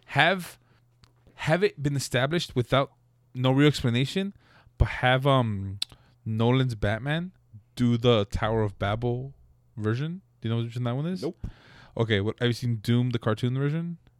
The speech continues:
Speaker 1: It's called Doom.
Speaker 2: No.
Speaker 1: Basically, Batman, because he's so paranoid, destroys the Justice League. 'Cause
Speaker 2: I've
Speaker 1: he
Speaker 2: heard this
Speaker 1: knows
Speaker 2: before.
Speaker 1: every weakness of every character. I think except Wonder Woman.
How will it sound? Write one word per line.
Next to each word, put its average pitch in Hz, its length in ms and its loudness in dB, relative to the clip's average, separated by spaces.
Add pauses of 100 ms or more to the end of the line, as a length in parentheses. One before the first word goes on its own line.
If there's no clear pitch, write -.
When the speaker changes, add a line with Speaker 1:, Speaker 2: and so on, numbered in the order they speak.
(160)
Speaker 1:
It's - 140 -12
called 107 200 0
Doom. 98 320 -2 (140)
Speaker 2:
No. - 280 -20 (260)
Speaker 1:
Basically, 143 440 2
Batman, 120 640 -2 (420)
because 117 260 -2
he's 110 120 -4
so 110 140 -2
paranoid, 120 680 -4 (240)
destroys 104 800 0
the 95 100 -10
Justice 98 460 -6
League. - 180 -18 (400)
'Cause 117 140 -4
Speaker 2:
I've - 40 -8
Speaker 1:
he 107 60 -6
Speaker 2:
heard 107 60 -4
this 110 40 -2
Speaker 1:
knows 117 300 2
Speaker 2:
before. 104 260 -8
Speaker 1:
every 120 420 4
weakness 113 500 0
of 98 160 -6 (120)
every 107 360 2
character. 92 640 -4
I 98 60 -4
think 185 180 4
except 151 320 2
Wonder 120 200 2
Woman. 95 260 -2